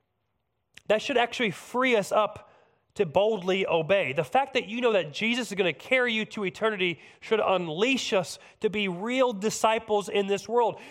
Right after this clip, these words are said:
That we should evangelize and share the gospel even when it's difficult because we know the end result is we will be carried into eternity guiltless and approved. We should give up our time and our money and our schedules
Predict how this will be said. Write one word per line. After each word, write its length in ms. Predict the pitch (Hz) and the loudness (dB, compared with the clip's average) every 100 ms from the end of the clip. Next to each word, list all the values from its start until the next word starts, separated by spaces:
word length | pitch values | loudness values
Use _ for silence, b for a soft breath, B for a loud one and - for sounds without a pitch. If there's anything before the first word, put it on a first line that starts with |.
| B | B
That 180 | 214 165 | 0 2
we 160 | 196 254 | 0 -2
should 400 | - 285 285 - B B | -2 2 2 0 B B
evangelize 840 | 202 180 226 285 247 247 214 208 214 | 0 2 2 2 2 2 4 2 0
and 160 | 202 190 | -2 0
share 240 | 262 233 | 0 2
the 80 | 202 | 2
gospel 500 | 220 262 254 247 214 | 2 2 0 0 0
even 260 | 269 277 262 | 0 2 2
when 140 | 247 | 2
it's 100 | 226 | 2
difficult 480 | - 262 226 240 226 B | 0 -2 0 0 0 B
because 340 | 240 233 262 214 | -6 0 0 0
we 240 | 214 269 | -2 0
know 220 | 247 240 | 2 2
the 200 | 220 226 | 0 -2
end 220 | 226 233 226 | 0 0 0
result 400 | 220 240 233 208 | 0 2 2 0
is 140 | 185 | -2
we 180 | 185 254 | -2 0
will 140 | 247 | 0
be 160 | 214 202 | 0 -6
carried 560 | - - 262 247 247 | -6 0 2 2 0
into 360 | 208 233 - 240 | 0 -4 -4 -4
eternity 600 | 220 - 226 233 220 202 B 180 180 165 | -4 -2 0 2 0 -4 B -20 -16 -2
guiltless 640 | 233 277 - 233 - - B B B - | 2 2 2 -2 -2 -10 B B B 0
and 160 | 214 | 2
approved. 800 | 208 - 302 311 247 175 - - _ _ _ _ _ _ _ _ b b b b b b b | 2 0 2 4 2 -2 -10 -20 _ _ _ _ _ _ _ _ b b b b b b b
We 120 | 269 277 | -2 0
should 240 | 320 247 | 2 2
give 100 | 277 | 2
up 140 | 254 | 4
our 100 | 240 | 2
time 540 | 226 - 262 254 262 233 | 0 0 2 4 2 2
and 100 | 220 | 2
our 100 | 208 | 4
money 360 | 226 269 262 | 2 2 2
and 100 | 220 | 2
our 80 | 214 | 2
schedules 460 | 202 277 254 262 | 2 0 0 -2